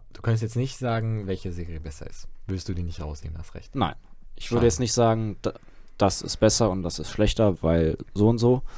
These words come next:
Speaker 2: sondern es ist beides eigen. Man muss beides einzeln bewerten.
Speaker 1: Okay, ähm, Frage an euch. Ich habe ja grad schon meine Theorie geäußert zur zweiten Staffel. Was glaubt ihr, erwartet uns in der zweiten Staffel, die ja schon bestellt worden ist von Netflix? Sie wird ja kommen. Nicht dieses Jahr.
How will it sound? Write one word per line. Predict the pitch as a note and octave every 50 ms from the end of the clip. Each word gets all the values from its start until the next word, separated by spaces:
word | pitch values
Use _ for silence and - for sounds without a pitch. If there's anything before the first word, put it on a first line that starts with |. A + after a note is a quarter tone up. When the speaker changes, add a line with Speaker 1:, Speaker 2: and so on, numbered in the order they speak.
| - -
Speaker 2:
sondern | - - G#2 G2+ F#2+
es | F#2 - G2+
ist | - -
beides | - G#2 G#2 A2 A2 G#2 - - - -
eigen. | - F2 F2+ F#2
Man | F2 F#2
muss | F#2+ - -
beides | - G2 G2 G2 G2+ - -
einzeln | - F2 F#2 F#2 - - E2 D#2 - - - - -
bewerten. | - - D2 C2+ C2+ - - C#2 - - - - - - - - - - - - - -
Speaker 1:
Okay, | - - G#2 F2 E2+ - -
ähm, | - F#2+ F#2+ F#2+ F#2+ F#2+ G2 G2+ - - - -
Frage | - - - G#2 G2 G2 -
an | - F2+
euch. | A2 - -
Ich | - A#2
habe | G2 - F#2+
ja | F#2+
grad | F#2+ F#2+ F#2 -
schon | - F#2+ F2+
meine | F2+ F2+ G2+ G#2+ G#2
Theorie | - - A2 A2 G#2+ G2+
geäußert | G2+ F#2+ G#2 - A2 A2
zur | - -
zweiten | - - - F2
Staffel. | - - F#2+ F#2 G2+ G#2+ F2+
Was | F2+ F2+ -
glaubt | - F#2 F2 - - -
ihr, | F2 E2+
erwartet | E2 D#2 D#2+ D#2+ E2 E2 E2+ - - -
uns | - D2 D2+ C#2+ - - - - - - - - -
in | F#2
der | G2 F#2
zweiten | G2+ G2 F#2+
Staffel, | - A2 G#2 G#2+
die | A#2+
ja | A#2
schon | A2+ A#2 C3
bestellt | B2 A2+ - - A2 F#2+ - -
worden | E2+ D#2 D2+
ist | C#2+ -
von | - D#2
Netflix? | D#2 D2 - - - - - - - - -
Sie | E2+ E2 F2 F2+ E2+
wird | F#2+ F#2 -
ja | G#2 G2
kommen. | - - - C#2+ C#2+ F2
Nicht | E2+ E2+ - -
dieses | A2+ B2+ D#3 D#3 -
Jahr. | D#3+ D#3 D#3 E3+